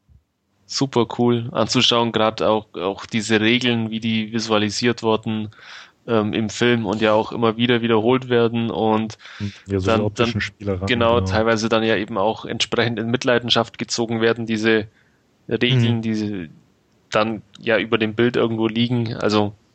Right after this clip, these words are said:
Speaker 1: wirklich, ähm, klasse, abgedreht,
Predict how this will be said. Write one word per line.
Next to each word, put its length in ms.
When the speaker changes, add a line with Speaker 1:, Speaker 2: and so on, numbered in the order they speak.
Speaker 1:
wirklich, 460
ähm, 380
klasse, 520
abgedreht, 840